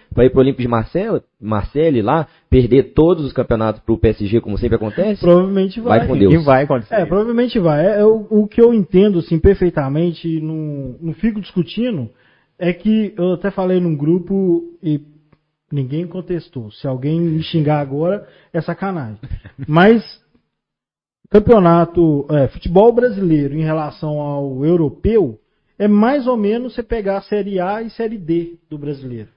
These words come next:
Speaker 2: É muito diferente. Tipo assim, um cara artilheiro com noventa gols na Série C. Aí você fala, "Tá,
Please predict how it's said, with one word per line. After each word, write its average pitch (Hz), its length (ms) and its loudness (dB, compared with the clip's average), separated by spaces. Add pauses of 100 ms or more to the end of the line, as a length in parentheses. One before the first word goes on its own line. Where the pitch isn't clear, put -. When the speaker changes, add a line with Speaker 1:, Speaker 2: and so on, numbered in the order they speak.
(280)
Speaker 2:
É 214 80 2
muito 220 400 6
diferente. 135 440 -6
Tipo 226 100 -14
assim, 208 140 -8
um 180 120 -8
cara 226 260 -6
artilheiro 214 720 -4
com 202 280 -14 (240)
noventa 190 520 -2
gols 196 320 -4
na 202 140 -8
Série 208 300 -6
C. 143 400 -4 (280)
Aí 180 140 -2
você 185 120 -2
fala, 135 380 -6 (460)
"Tá, 139 260 -10